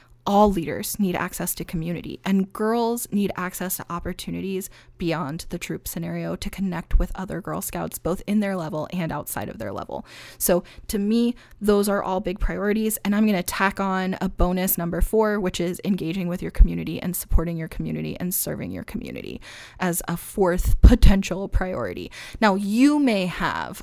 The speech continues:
other ideas that I didn't even think of, 'cause I didn't even think of that fourth one until, like, what, forty percent, sixty percent, I don't know, of the way through this podcast episode. So you may have other ideas of what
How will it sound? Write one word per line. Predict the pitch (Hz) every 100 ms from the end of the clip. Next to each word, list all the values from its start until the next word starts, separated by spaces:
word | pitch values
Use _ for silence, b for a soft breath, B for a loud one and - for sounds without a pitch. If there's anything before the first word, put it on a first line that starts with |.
| -
other | 190 175
ideas | 170 156 175 165 - -
that | - -
I | 165 170
didn't | 175 180
even | 160 165
think | - 151
of, | 190
'cause | -
I | 151
didn't | 156
even | 143 160
think | 147
of | 160
that | 139 135
fourth | - 175 185 -
one | 220
until, | 220 185 156
like, | 175 110 - _
what, | 165 131 - -
forty | - - 156 160
percent, | 160 170 160 147 156 - - -
sixty | 175 - 175
percent, | 185 180 160 165 -
I |
don't | 156
know, | 143 139 -
of | 196
the |
way | 151 156
through | - 196
this | 170
podcast | - 139 - 202 -
episode. | 226 226 233 226 B B B B B B B B -
So | - 226 214 196 196 202 - -
you | 196 208 240
may | 240 226
have | 220 214
other | 202 220
ideas | 220 220 220 220 254 - -
of | 202 196
what | 190 196 190